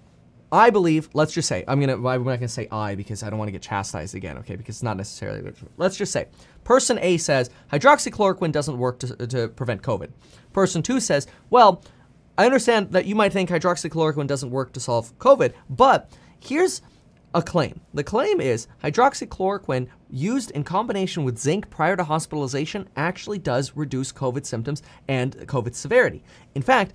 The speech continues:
here's the citation to a peer-reviewed study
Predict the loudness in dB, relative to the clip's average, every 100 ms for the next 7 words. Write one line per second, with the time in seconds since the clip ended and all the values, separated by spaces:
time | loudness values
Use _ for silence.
0 | -14 -10 -4 -2 -2 -2 -2 -2 -4 -4
1 | -4 -4 -4 -6 -2 -2 -2 -2 -2 -4
2 | -2 0 0 -2